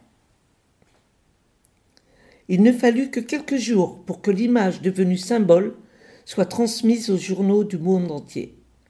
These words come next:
Elle fut rapidement reproduite sur des affiches en Europe, traduisant la rage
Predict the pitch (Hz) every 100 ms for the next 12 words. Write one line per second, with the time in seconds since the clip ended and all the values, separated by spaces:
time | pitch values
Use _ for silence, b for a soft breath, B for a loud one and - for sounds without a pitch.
0 | _ _ _ _ _ _ _ _ _ _
1 | _ _ _ _ _ _ b b b -
2 | 214 - - 151 - 240 269 - 254 226
3 | 190 156 214 233 - 214 170 180 - -
4 | - 214 190 180 185 151 156 151 143 -
5 | 160 190 - _ b b b b b -
6 | 202 185 180 180 185 156 135 131 180 190
7 | 190 180